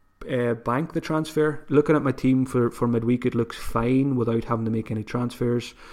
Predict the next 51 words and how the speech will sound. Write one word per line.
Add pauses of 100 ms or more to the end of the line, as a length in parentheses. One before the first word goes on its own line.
(380)
It
would
probably
mean,
you
know,
if,
if,
if
Trent
is
not
back,
he'll
probably
be
on
the
bench
alongside
Balbuena (240)
and, (760)
uh,
Kamara.
So, (140)
you
know,
I'd
be
down
to
the
bare
bones
of
eleven,
but
looking
at
the
players
in
my
side,
I
would
expect
all
eleven
to
play.